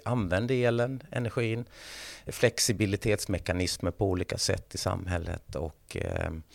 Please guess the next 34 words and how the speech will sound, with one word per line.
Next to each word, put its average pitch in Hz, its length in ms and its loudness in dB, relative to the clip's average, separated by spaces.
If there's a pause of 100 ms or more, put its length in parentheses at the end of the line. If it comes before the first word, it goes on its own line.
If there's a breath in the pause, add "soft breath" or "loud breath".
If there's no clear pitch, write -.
(560 loud breath)
så - 120 2
att 90 60 4 (200)
det, 107 340 -6
det 110 160 2
är 113 120 8
i 156 40 8
grund 131 280 6
och 117 80 2
botten 107 340 4
visar 101 280 4
ju 90 60 6
att 87 80 0
marknaden 85 480 0
funkar 90 540 -2
när 85 160 -2
vi 80 100 -2
har 78 360 -2 (180)
en - 140 -8
viss 82 220 -6
volatilitet 82 760 -2
i 80 40 -8
priserna. 82 560 -8 (680 loud breath)
Men 139 180 8
jag 156 220 10
är, 117 360 4 (380)
energieffektivisering 165 1000 4
är 139 200 8 (300)
inte 123 600 6
det 120 280 10
man 107 380 4 (680 loud breath)
går 110 320 4
igång 135 300 6
på, - 300 2
eh, 110 280 0